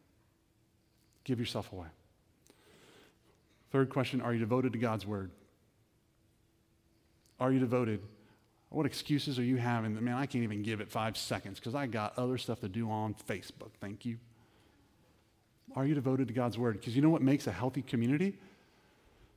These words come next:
Healthy Christians help a lot. Are you individually devoted to God's word? If not, why? What do you need to repent of? Were you deceived? Is there a spiritual stronghold where you need prayer over? If you're feeling bad right now 'cause you're not devoted to God's word,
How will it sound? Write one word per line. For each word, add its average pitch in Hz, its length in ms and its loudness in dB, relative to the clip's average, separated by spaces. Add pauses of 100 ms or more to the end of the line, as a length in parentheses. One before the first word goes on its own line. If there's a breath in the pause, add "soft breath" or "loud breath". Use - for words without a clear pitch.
(140)
Healthy 98 300 -10
Christians 117 580 -2 (180)
help 117 160 -4
a 104 40 -4
lot. 110 340 -2 (840 soft breath)
Are 123 100 -2
you 131 280 4
individually 135 400 0
devoted 113 320 -2
to 107 80 -6
God's 104 280 -6
word? 98 380 -8
If 131 160 -6
not, 120 240 -4
why? 101 400 -6 (280 soft breath)
What 120 80 -4
do 131 40 2
you 135 80 6
need 135 80 4
to 120 60 -2
repent 117 360 -2
of? 101 220 -6
Were 117 100 -4
you 135 120 -2
deceived? 120 600 -4 (440 soft breath)
Is 120 100 -2
there 139 100 4
a 123 40 0
spiritual 135 380 0
stronghold 110 460 0
where 107 100 0
you 110 60 2
need 113 200 0
prayer 123 320 0
over? 95 300 -4 (360 loud breath)
If 143 180 2
you're 151 100 6
feeling 180 500 6
bad 123 240 6
right 123 140 2
now 123 180 2
'cause - 160 -6
you're 127 60 0
not 139 180 2
devoted 135 240 2
to 117 60 0
God's 120 240 -2
word, 131 280 2